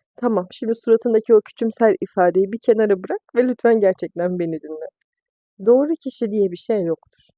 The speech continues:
Tamamen ihtiyaçlar hiyerarşisi vardır ve senin neye ihtiyacın olduğuna göre doğru yanlış kişi değişir. Bilinçaltımız iyi ve kötüyü ayırt edemediği için bazen insanlara çok toksik gelen bir şey bizim ihtiyacımız olabiliyor.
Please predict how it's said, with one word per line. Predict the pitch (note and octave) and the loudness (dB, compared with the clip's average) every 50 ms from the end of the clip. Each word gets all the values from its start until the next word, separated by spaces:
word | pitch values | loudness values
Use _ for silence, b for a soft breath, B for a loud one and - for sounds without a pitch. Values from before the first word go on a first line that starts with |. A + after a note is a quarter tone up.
| _ _ _ _ _ _ | _ _ _ _ _ _
Tamamen | - B3 B3 A#3 A3+ G3+ F3 E3+ E3+ - - | -6 -4 -2 0 0 0 0 -4 -6 -6 -10
ihtiyaçlar | F#3 - _ _ - F#3 F3+ F3+ E3+ - - G#3 A3 A3+ | -14 -14 _ _ -2 0 0 0 -2 -4 -4 -4 -4 -4
hiyerarşisi | A#3+ B3+ B3 A#3+ A#3 A#3 A3+ - A#3+ - - A#3 | -2 -2 0 0 0 -2 -4 -6 -14 -12 -10 -8
vardır | A3 A#3 A3+ A3+ G#3+ A3 A#3 - _ _ _ _ _ _ _ _ - | -6 -4 -4 -6 -6 -8 -12 -12 _ _ _ _ _ _ _ _ -2
ve | G#3+ | -2
senin | G#3 - A#3+ A#3+ A#3+ A#3 A3+ | 0 2 2 2 2 2 2
neye | G#3+ A#3 C#4 | 4 2 2
ihtiyacın | D4+ - _ - A3 G3+ F#3+ F#3 F3+ - F#3+ F#3 | 0 -2 _ -2 0 2 2 0 0 0 -2 0
olduğuna | F#3+ F#3 F#3 F3+ F#3 G3 G3+ | 0 0 -2 -2 -4 -4 -4
göre | G3 - E3 D#3+ G3 C4+ - _ - | -4 -4 -6 -6 -6 -10 -14 _ -2
doğru | - A3 G#3+ G#3+ G3 G3 | 0 2 2 2 0 0
yanlış | F#3 E3+ E3 E3+ E3 _ _ _ | -2 -4 -4 -8 -12 _ _ _
kişi | _ _ - C4+ A3 | _ _ -12 -10 -8
değişir. | G3 D#3+ - - _ _ _ _ _ _ _ - | -8 -8 -10 -12 _ _ _ _ _ _ _ -2
Bilinçaltımız | G3+ A#3 B3+ B3 - - G#3+ G3 G3 - G3 F#3+ - - | 0 0 0 0 -2 -4 -4 -4 -2 -4 -6 -6 -6 -8
iyi | - G3+ G3+ G3 | -8 -6 -4 -4
ve | F#3+ F#3 _ | -4 -4 _
kötüyü | - F3+ - - F#3+ F3+ | -10 -14 -12 -8 -10 -8
ayırt | - F3+ F3+ F#3 F3 F#3 | -6 -4 -4 -4 -2 -2
edemediği | F3+ G3+ D4+ D#4+ C#4 G3+ D#3+ D#3+ D3+ C#3+ | 0 0 0 0 0 -4 -6 -8 -14 -14
için | _ _ - C4+ D#4 _ _ _ _ _ _ _ _ _ _ - | _ _ -10 -10 -10 _ _ _ _ _ _ _ _ _ _ 0
bazen | F#3 F#3+ G#3 G3+ A3 A3+ A3 - | 0 0 2 2 0 -2 -2 -2
insanlara | G3+ G3+ - - A3 G#3+ A3 A3 A3 A3 | -4 -6 -4 -4 -4 -2 0 0 -2 -2
çok | - - B3+ B3 _ - | -2 -4 -6 -6 _ -6
toksik | G3+ F#3 - - - - _ | -6 -6 -6 -16 -20 -16 _
gelen | - F3 E3+ F3 E3 D#3+ D#3+ | -4 -4 -2 -2 -4 -6 -8
bir | - | -8
şey | - - A3 G3+ | -4 -4 -4 -4
bizim | F#3+ F3+ F#3+ E3+ | -4 -6 -8 -10
ihtiyacımız | F3+ _ _ - F#3 F3 E3+ D#3+ E3 E3+ F3 F3 G3+ | -10 _ _ -4 -4 -2 -2 -4 -6 -8 -10 -6 -6
olabiliyor. | F#3+ F#3+ F#3+ F#3 - F#3 F3 E3 D#3 D#3+ | -4 -4 -4 -4 -4 -6 -6 -6 -6 -8